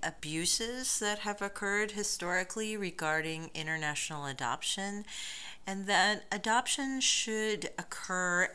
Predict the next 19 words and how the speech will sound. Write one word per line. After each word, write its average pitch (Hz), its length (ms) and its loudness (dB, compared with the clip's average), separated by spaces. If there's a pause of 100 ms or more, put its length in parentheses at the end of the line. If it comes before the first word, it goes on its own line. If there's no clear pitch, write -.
ethically. - 640 -6 (320)
And 160 240 -2
it 175 160 -2
should 190 520 2
take 196 400 -2
time 143 520 -2 (220)
to 139 840 0 (140)
adopt 143 460 0
internationally. 127 1200 -6
And 156 180 -6
so 160 680 0 (340)
that - 400 6
time 170 800 -2 (120)
and 151 200 -4
that 156 260 2
investment 156 1080 -2 (100)
in 139 360 -8
more 139 360 -4
ethical 135 680 -4